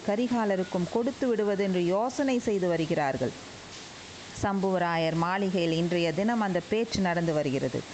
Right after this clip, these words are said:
சக்கரவர்த்தி, நூறு வருஷ காலமாக தங்கள் முன்னோர்கள் பாடுபட்டு விஸ்தரித்த ராஜ்யத்தை விஜயாலய சோழரும்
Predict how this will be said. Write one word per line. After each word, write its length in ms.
சக்கரவர்த்தி, 680
நூறு 260
வருஷ 340
காலமாக 720
தங்கள் 280
முன்னோர்கள் 640
பாடுபட்டு 640
விஸ்தரித்த 640
ராஜ்யத்தை 920
விஜயாலய 600
சோழரும் 520